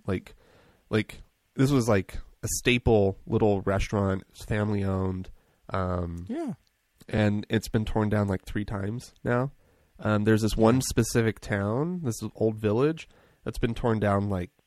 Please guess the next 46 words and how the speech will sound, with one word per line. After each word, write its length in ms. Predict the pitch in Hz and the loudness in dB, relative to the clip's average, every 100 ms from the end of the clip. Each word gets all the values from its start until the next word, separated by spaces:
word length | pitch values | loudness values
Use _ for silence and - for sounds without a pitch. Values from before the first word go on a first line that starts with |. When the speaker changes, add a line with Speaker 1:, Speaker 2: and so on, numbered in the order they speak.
| _ | _
Speaker 1:
thirty 440 | - 104 101 110 | -4 0 2 0
some 240 | - 110 107 | -2 0 0
odd 160 | 104 | -2
times 480 | - 95 107 135 - - _ _ _ _ _ _ _ _ _ _ _ _ _ | -4 -4 -6 -8 -14 -20 _ _ _ _ _ _ _ _ _ _ _ _ _
because 480 | 120 - 113 101 95 | -6 0 2 2 0
Speaker 2:
Oh. 300 | 107 104 76 - - - - _ _ _ _ | 0 -2 -4 -12 -20 -20 -20 _ _ _ _
Speaker 1:
because 220 | - 113 113 | -2 2 2
they 100 | 110 | 2
keep 160 | 131 | 0
going 220 | 120 110 107 | 2 2 4
back 260 | 98 107 | 2 0
and 80 | 113 | -4
they 40 | |
keep 220 | 98 104 98 | -4 -6 -4
rebuilding 460 | 98 95 95 110 | -2 0 0 0
a 80 | 107 | 0
little 200 | 104 107 | 0 0
bit, 340 | 101 120 127 - | 0 2 0 -2
and 120 | 95 | -6
then 240 | 95 92 92 | -6 -6 -4
they, 300 | 95 95 98 | -2 -2 -4
they 120 | 98 | -6
come 220 | - 98 95 | -6 -4 -4
in 140 | 95 | -4
with 100 | 98 | -2
Speaker 2:
Right. 120 | 98 | 0
Speaker 1:
the, 220 | 95 92 - | 0 -2 -6
the 80 | - | -10
tractors 540 | - 95 92 110 117 110 | -4 -4 -4 -2 -2 -4
and 100 | 92 | -4
they 180 | 92 - | -4 -6
knock 240 | - 95 - | -4 -4 0
it 80 | 98 | 0
all 100 | 92 | 0
down 220 | 90 92 | -2 -4
again 240 | 95 107 | -6 -6
because 160 | 117 107 | -4 -4
they 60 | 95 | -2
wanna 180 | 95 | -2
do, 160 | 92 95 | -4 -4
like, 220 | 92 92 | -6 -6
a 60 | - | -8
national 420 | 92 92 - 101 | -6 -6 -6 -6
forest 480 | - 101 90 - - | 0 0 0 -4 -12
or 60 | |
something 340 | - - - | -12 -14 -14